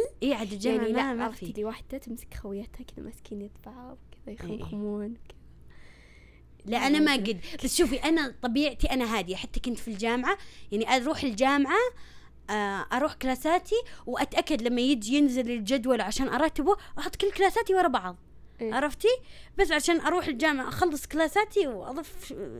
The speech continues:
Speaker 1: شنطتي وأرجع
Speaker 2: إيه.
Speaker 1: البيت. ومثلًا إذا عندي مثلًا بريك، أكثر وقت أقعد بالحالي أشتغل على ن-، عرفتي؟
Speaker 2: إيه.
Speaker 1: أشتغل على، يعني فأنا طبيعتي فما، وأنا من أصلًا ما أنتبه. يعني زي في ناس كثير كانوا يقول،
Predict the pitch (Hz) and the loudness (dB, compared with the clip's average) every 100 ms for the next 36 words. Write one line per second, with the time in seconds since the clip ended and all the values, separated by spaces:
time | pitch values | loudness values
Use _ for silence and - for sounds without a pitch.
0 | - - 339 330 311 370 415 - - - | -12 -4 0 0 0 2 2 0 -8 0
1 | 247 220 220 214 208 185 - - - - | 0 2 -2 0 0 -2 -4 -16 -16 -18
2 | - 240 254 269 285 269 285 302 392 392 | -2 2 4 4 4 4 4 4 4 4
3 | 311 285 285 269 269 330 349 294 370 494 | 4 2 2 4 6 6 6 6 4 2
4 | - - - - - - 403 - 381 415 | -6 -18 -20 -20 -20 -2 0 4 4 4
5 | - 302 254 247 - 294 247 - 185 175 | 2 -2 -4 -4 -2 -2 -2 -6 -12 -8
6 | 175 196 - 202 233 - 262 269 233 208 | -6 -6 -4 -6 -6 -4 -2 0 -2 -2
7 | 180 196 185 - - 226 247 320 392 381 | -4 -4 -6 -10 -8 -2 4 6 8 6
8 | - 254 349 285 240 - 285 311 - - | 4 4 4 4 -4 2 4 4 0 -18
9 | - - 202 381 302 196 - - 277 277 | -12 0 4 6 4 0 2 4 4 2
10 | - 175 165 - - - - - 233 277 | -2 -4 -8 -12 -18 -18 -16 -4 0 4
11 | 330 302 302 311 294 - - 294 269 254 | 2 4 4 4 0 -2 0 0 0 -2
12 | 247 | -2